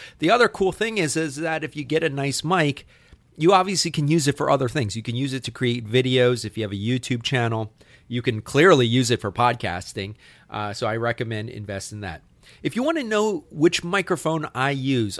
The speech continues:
I actually was able to use the same microphone that I'm using now for the podcast. It's called the A T R twenty-one hundred. It is a workhorse. I've had this since day one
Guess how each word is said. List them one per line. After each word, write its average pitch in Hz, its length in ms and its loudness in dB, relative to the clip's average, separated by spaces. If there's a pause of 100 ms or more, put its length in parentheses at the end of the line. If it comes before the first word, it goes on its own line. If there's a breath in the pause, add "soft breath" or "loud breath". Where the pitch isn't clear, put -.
I 147 420 0 (180)
actually 139 440 -2
was 120 220 -2
able 131 260 2
to 123 120 -8
use 120 320 -4
the 117 60 -4
same 120 260 -2
microphone 113 540 -4
that 104 120 -4
I'm 104 140 -6
using 101 220 -8
now 98 180 -8
for - 100 -10
the 92 100 -10
podcast. 110 540 -2
It's 101 140 -8
called 110 200 -2
the 113 200 -10
A 143 160 -2
T 170 260 -6
R 156 100 0
twenty-one 147 600 -4
hundred. 113 640 -6 (420 loud breath)
It 135 160 0
is 147 260 -2 (200)
a 135 140 0
workhorse. 135 760 2
I've 117 160 0
had 139 260 2
this 151 160 0
since 123 300 -4
day 139 480 4
one 127 640 0